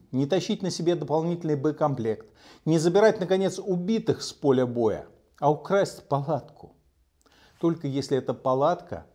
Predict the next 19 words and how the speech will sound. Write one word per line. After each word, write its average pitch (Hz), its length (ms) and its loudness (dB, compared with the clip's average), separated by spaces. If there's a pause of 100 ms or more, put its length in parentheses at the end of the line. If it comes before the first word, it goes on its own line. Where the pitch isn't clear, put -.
является 151 720 -2
роскошью 120 880 -2
для 120 400 -4
лейтенанта 113 920 -6
из 98 160 -10
Рубцовска. - 680 -10 (1200)
И, 175 60 -6
похоже, 185 380 2
это 165 180 0
правда 127 520 0
роскошь. - 520 -10 (180)
И 180 100 -4
палатка, 147 640 0
и 135 100 -2
инструменты, 147 720 -4
и 131 40 -2
телевизор 165 500 0
с - 80 -14
колонками. 107 580 -4